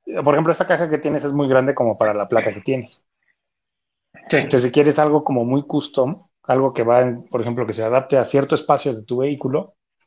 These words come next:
Speaker 1: tendrías que desarrollar una, una cajita como muy peculiar
Speaker 2: Bueno,
Speaker 1: para que
Speaker 2: pero
Speaker 1: entre ahí.
Speaker 2: Pero y si ya fondeaste tu máquina de corte láser y de impresión tres D, pues ya lo hiciste.
Speaker 1: <laughs>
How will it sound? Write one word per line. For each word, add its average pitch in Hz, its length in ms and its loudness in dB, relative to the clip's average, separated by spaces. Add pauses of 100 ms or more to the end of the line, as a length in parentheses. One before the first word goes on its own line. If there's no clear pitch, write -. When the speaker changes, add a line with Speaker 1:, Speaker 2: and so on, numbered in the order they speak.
(600)
Speaker 1:
tendrías 123 380 2
que 143 100 0
desarrollar 117 520 0
una, 117 260 -6 (160)
una 135 180 -2
cajita 156 480 0
como 110 200 -8
muy 120 420 -4 (400)
peculiar 135 480 4
Speaker 2:
Bueno, 120 140 2
Speaker 1:
para 110 160 2
que 135 60 -2
Speaker 2:
pero 110 100 4
Speaker 1:
entre 131 240 0
ahí. 135 500 -4 (720)
Speaker 2:
Pero 127 220 4
y 127 160 2
si 131 160 -6
ya 143 120 4
fondeaste 143 420 2
tu 135 140 0
máquina 131 440 2
de 113 160 0
corte 127 280 0
láser 117 400 0
y 107 120 0
de 107 80 0
impresión 110 360 -6
tres 131 140 2
D, 151 100 4
pues 127 120 -4
ya 123 80 4
lo 117 80 0
hiciste. 196 500 -4 (840)
Speaker 1:
<laughs> - 560 -6